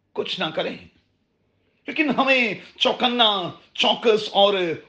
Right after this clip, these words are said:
ہوشیار ہو کر کام کرنا ہے۔ بائبل مقدس کے پہلے پنے کو چیک کیجئے گا،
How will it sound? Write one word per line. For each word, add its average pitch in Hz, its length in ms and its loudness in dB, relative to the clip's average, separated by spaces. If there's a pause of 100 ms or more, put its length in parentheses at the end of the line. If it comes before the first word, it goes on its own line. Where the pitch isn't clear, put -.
(160)
ہوشیار 220 500 2
ہو 202 180 6
کر 190 180 0
کام 170 280 0
کرنا 156 300 -4
ہے۔ - 260 -20 (2500)
بائبل 294 260 4
مقدس 262 380 0
کے 262 100 2
پہلے 247 400 4
پنے 233 320 0
کو 220 120 0
چیک 226 260 2
کیجئے 214 280 4
گا، 190 340 2